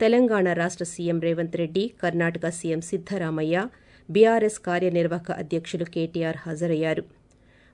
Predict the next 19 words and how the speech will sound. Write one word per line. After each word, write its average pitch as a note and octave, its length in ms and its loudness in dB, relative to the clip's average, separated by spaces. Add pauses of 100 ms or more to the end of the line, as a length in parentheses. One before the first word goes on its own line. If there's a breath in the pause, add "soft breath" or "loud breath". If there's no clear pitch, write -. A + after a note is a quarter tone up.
భూటాన్ A#3 460 6
రాజు F3+ 320 2
జిగ్మే F3+ 420 2
ఖేసర్ F3 500 -2
నాంగ్యల్ E3+ 400 2
వాంగ్చుక్, E3+ 540 -4 (180)
విదేశీ E3+ 400 0
ప్రతినిధులు E3+ 640 -2
పాల్గొన్నారు. D#3+ 640 -2 (360)
మన్మోహన్ F#3+ 480 2
సింగ్ F3 300 -4
అంతిమయాత్ర E3+ 840 -2 (420 soft breath)
కాంగ్రెస్ A3+ 500 2
ప్రధాన E3+ 340 -2
కార్యాలయం E3 580 0
నుంచి E3+ 300 0
నిగంబోధ్ F3 580 0
ఘాట్ F3+ 400 -4
వద్ద E3 240 0